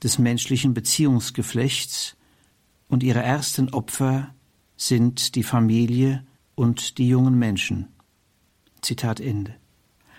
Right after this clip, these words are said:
Daraus ergibt sich die Aufgabe, die in Kirche und Gesellschaft vorhandene Krise zu verstehen, die implizite Zielausrichtung solcher Krisen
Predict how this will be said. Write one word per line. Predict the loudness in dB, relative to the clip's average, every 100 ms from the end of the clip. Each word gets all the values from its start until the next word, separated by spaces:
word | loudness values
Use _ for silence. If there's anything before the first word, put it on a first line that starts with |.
| -20 -20 -8 -2
Daraus | 0 0 0
ergibt | 0 -2 0
sich | 0
die | 0 0
Aufgabe, | 0 0 0 0 2 2 2 0 -4 -20 -2
die | 0 4
in | 4 6 6 4 0 -4
Kirche | 0 0 0 0
und | 0
Gesellschaft | 0 0 0 0 0 0 -2 -2
vorhandene | 0 2 2 2 0
Krise | 2 2 4 2 0 -2 -6 _ _ _ -20 _ _ _ -10
zu | -4 0 0
verstehen, | 0 -2 0 0 2 0 -4 -14 _ _ _ _ _ _ _ _
die | 2 4 4 2
implizite | 0 2 0 2 0 2 2 2 0 -2 -8 -20 _ _ _ _ _ _ -2
Zielausrichtung | 0 2 2 2 0 0 -2 0 -2 -4 -2 -2 -2 -4 -8 -14 _ _ _ _ _ _
solcher | -2 -2 2 0 0
Krisen | -2 2 4 4 2 2 2 2 -2